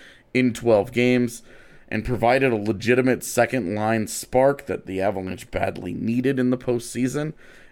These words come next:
and was inarguably one of their better forwards, uh, in the, in the playoffs.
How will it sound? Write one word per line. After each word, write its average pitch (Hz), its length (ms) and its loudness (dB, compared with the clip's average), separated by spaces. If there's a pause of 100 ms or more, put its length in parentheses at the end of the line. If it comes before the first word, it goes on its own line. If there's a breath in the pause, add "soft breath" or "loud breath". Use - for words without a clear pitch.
and 147 300 2
was 151 180 0 (1700)
inarguably 160 840 4
one 120 220 2
of 110 140 -2
their 110 140 4
better 98 240 2
forwards, - 680 -6 (240)
uh, - 240 -4
in 107 160 -2
the, 101 100 -4
in 117 160 2
the 110 60 0
playoffs. - 640 -6